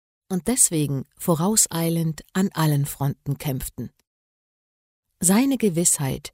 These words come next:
dass er mir irgendetwas Gescheites zum Thema Wahrscheinlichkeitsrechnung sagen konnte, war denkbar lächerlich. Korsette haben wohl nicht nur bei Frauen eine einengende Wirkung.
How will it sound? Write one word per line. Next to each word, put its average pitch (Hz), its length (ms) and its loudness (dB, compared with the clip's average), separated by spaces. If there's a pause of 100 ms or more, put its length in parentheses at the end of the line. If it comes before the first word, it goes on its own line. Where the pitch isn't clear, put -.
dass 151 280 0
er 190 260 4
mir 185 460 4
irgendetwas 165 640 -2
Gescheites 151 560 -4
zum 147 220 0
Thema 147 340 2
Wahrscheinlichkeitsrechnung 147 1080 0
sagen 139 280 0
konnte, 143 400 -2 (340)
war 180 200 0
denkbar 151 520 -2
lächerlich. - 640 -6 (800)
Korsette 180 580 2
haben 220 260 2
wohl 208 160 4
nicht 156 280 -2
nur 160 120 0
bei 175 180 0
Frauen 190 460 2
eine 135 320 -2
einengende 139 680 0
Wirkung. 139 440 -6